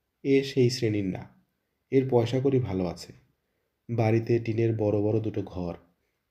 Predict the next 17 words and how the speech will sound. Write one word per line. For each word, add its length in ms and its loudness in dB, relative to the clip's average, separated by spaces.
বাংলা 320 4
ঘরের 320 2
পশ্চিম 360 0
দিকে 180 0
টিউবওয়েল, 480 -2
লম্বা 420 4
বাঁশের 420 -2
আগায় 340 0
অ্যান্টেনা 420 -2
দেখে 260 -4
বোঝা 320 -2
যায় 180 0
টেলিভিশন 560 -6
আছে, 240 -14
নিশ্চয়ই 480 4
ব্যাটারিতে 520 0
চালায়। 300 -4